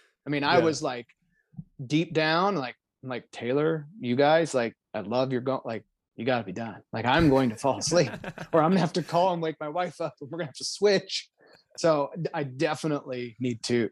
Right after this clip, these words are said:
Speaker 1: the, to up the volunteer game, 'cause that's
Speaker 2: Yeah.
Speaker 1: something I totally overlooked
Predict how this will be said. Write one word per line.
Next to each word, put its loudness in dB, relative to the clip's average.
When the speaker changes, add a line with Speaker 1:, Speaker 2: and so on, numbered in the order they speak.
Speaker 1:
the, -2
to 2
up 0
the 0
volunteer 0
game, -4
'cause -2
that's 0
Speaker 2:
Yeah. -2
Speaker 1:
something 0
I -4
totally 2
overlooked -6